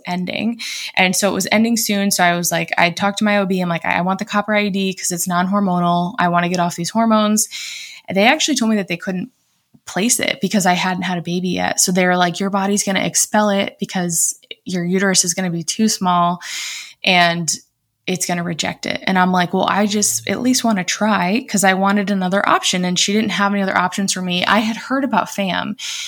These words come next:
and I had a book on it and I was, like, terrified to use it 'cause I was like, "I'm still in college. I don't wanna get pregnant yet."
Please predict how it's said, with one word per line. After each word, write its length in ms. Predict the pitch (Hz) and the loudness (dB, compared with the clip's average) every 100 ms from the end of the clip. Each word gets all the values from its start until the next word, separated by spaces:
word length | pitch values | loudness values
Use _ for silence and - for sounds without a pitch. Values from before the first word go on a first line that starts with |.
| - - | -4 2
and 140 | 202 | 4
I 60 | 190 | 4
had 180 | 214 | 2
a 60 | 214 | 2
book 260 | 170 175 214 | 0 -4 -2
on 160 | 220 | 0
it 160 | 240 - | 0 0
and 100 | 180 | 0
I 120 | 180 | 0
was, 180 | 185 180 | 0 0
like, 220 | 175 170 _ | -2 -4 _
terrified 640 | - - 277 311 - 185 175 | -10 -2 0 0 -2 -4 -4
to 100 | 202 | -2
use 260 | 220 254 | 0 2
it 160 | 185 175 | 0 -2
'cause 140 | - | -2
I 80 | 185 | -2
was 100 | 190 | 0
like, 140 | 196 - | 0 4
"I'm 320 | 208 226 240 | 4 4 2
still 260 | 226 226 226 | 0 -2 -2
in 120 | 196 | -2
college. 400 | - 220 208 - 185 | 0 2 0 0 0
I 80 | |
don't 140 | 196 208 | 2 2
wanna 180 | 190 175 | -2 -4
get 160 | 175 | -6
pregnant 320 | - 214 - | -2 -2 -2
yet." 220 | - - | -4 -6